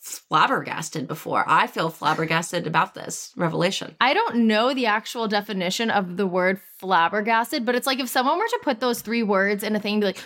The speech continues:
Speaker 2: "Which of these three words is not like the other?" I don't think someone would say, "Oh, yeah, no, these words all mean the same thing. Special, safe, and fl-,"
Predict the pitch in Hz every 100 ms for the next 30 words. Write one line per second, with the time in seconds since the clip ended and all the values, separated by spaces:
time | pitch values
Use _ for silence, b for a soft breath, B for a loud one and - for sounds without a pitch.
0 | B 196 262 349 294 285 285 269 220 214
1 | 233 214 196 226 220 185 185 214 247 247
2 | 208 220 262 339 339 330 - - - 254
3 | 247 233 202 - 240 226 190 185 - 247
4 | 254 262 233 202 233 240 220 233 214 -
5 | 202 233 247 233 214 208 180 - 214 214
6 | 220 202 151 92 - - - 220 269 262
7 | 240 226 214 202 -